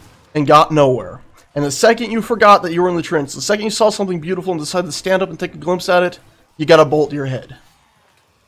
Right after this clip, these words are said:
I find that game very annoying in that way. I bought it because it was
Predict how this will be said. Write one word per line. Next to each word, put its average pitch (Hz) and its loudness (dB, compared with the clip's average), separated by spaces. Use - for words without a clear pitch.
I 147 -2
find 185 4
that 165 0
game 147 -4
very 151 -2
annoying 139 -6
in 117 -12
that 131 -10
way. 95 -10
I - -4
bought 233 6
it 123 -10
because 208 0
it 202 0
was 175 0